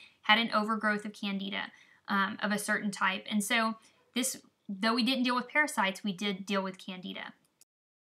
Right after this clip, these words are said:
So a good parasite protocol that you can try, something that's really simple, is Ocotea, which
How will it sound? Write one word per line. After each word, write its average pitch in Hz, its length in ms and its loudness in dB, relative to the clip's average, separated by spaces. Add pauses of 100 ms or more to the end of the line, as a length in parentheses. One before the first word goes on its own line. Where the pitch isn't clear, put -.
(1700)
So - 200 6
a 294 60 6
good 359 200 4
parasite 240 480 4
protocol 226 420 4
that 208 140 -2
you 214 80 -2
can 214 160 0
try, 202 300 6
something 240 340 0
that's 202 240 -4
really 247 320 2
simple, 202 580 -2 (460)
is 220 340 2
Ocotea, 202 760 2
which 214 300 -2